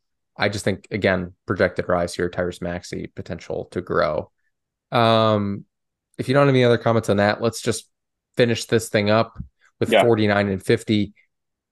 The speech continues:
Speaker 1: A group called Earth's Defenders,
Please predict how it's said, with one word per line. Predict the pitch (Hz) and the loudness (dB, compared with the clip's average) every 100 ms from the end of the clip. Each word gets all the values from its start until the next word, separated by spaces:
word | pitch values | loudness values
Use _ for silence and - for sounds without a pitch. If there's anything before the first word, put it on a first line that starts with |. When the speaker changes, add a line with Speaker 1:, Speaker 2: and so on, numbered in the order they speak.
| _ _ - | _ _ -2
Speaker 1:
A | 135 | 0
group | 120 139 147 - | 2 2 2 2
called | 135 127 - 143 | 2 2 0 2
Earth's | 143 127 - | 2 2 -4
Defenders, | - 113 - 120 107 92 87 - - - | 0 0 2 2 2 0 -2 -8 -10 -10